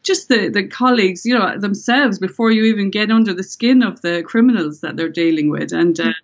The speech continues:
it kind of fascinates me. But then I suppose that all comes back to that whole psychological aspect of it rather than the crime itself. But, um, yeah, I, I do enjoy it all. And I do a lot of research as well as drawing on my own experience. I do enjoy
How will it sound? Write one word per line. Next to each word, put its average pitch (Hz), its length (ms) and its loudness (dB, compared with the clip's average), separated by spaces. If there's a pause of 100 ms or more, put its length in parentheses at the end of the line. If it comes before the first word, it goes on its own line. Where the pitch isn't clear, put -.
(360)
it 240 200 0
kind 302 160 4
of 247 80 -2
fascinates 220 560 0
me. 196 80 0
But 220 160 -2
then 262 160 2
I 240 80 2
suppose 220 300 -2
that 202 100 0
all 208 140 2
comes 202 240 -2
back 196 220 -2
to 190 80 -6
that 185 160 0
whole 196 340 0 (260)
psychological 202 680 -2
aspect 180 400 -6
of 165 120 -2
it 156 120 0
rather 180 320 2
than 170 180 0
the 175 80 2
crime 180 400 2
itself. 160 720 -2
But, 170 240 0
um, 170 340 2
yeah, 233 240 2
I, 233 240 0
I 240 60 0
do 262 180 2
enjoy 202 380 0
it 175 80 -4
all. 165 320 0
And 190 340 0
I 202 80 0
do 226 180 2
a 202 40 2
lot 185 140 0
of 180 120 -6
research 185 460 -2
as 165 80 -2
well 185 220 2
as 165 100 -2
drawing 175 340 0
on 165 100 0
my 165 140 2
own 175 180 2
experience. 165 640 0
I 165 80 -2
do 175 180 2
enjoy 165 520 2